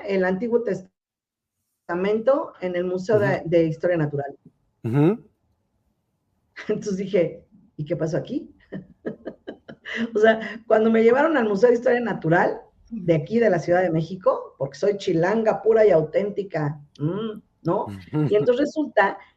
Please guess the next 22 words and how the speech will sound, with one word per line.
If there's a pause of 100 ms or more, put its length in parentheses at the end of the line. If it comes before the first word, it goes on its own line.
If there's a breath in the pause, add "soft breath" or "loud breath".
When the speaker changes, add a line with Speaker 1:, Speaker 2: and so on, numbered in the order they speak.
Speaker 1:
que
cuando
me
llevaron
a
la,
acá
al,
al,
al
museo,
pues
voy
viendo
acá
el
mamut
y
el
dientes
de
sable